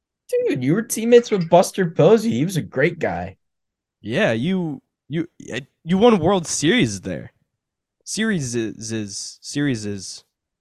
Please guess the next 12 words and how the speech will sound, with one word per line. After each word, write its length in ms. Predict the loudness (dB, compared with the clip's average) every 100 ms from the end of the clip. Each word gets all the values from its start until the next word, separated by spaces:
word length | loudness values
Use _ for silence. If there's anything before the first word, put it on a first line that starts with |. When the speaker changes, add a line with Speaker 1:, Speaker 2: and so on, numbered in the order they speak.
| _
Speaker 2:
is 220 | -14 -12 -10
there. 300 | -8 -8 -10 _ _ _
Was 160 | 2 2
it 80 | 2
series 360 | 2 2 4
is? 100 | 2 2
Did 120 | 0
he, 220 | 0 2
he 80 | 4
won 160 | 4 2
multiple, 360 | 0 0 -2
right? 200 | 0 -2